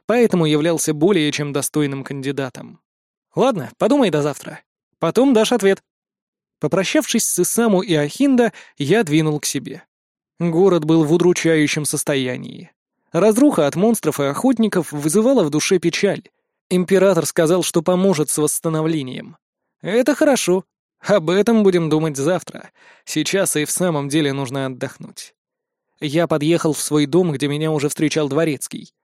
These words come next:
У него был измученный вид. Ночка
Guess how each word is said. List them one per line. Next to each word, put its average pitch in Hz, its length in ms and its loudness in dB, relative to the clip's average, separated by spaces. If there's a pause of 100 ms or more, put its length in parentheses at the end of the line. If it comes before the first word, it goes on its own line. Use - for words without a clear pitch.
(380)
У 156 80 -2
него 254 240 4
был 262 180 4
измученный 233 480 0
вид. 127 260 -14 (500)
Ночка 170 380 0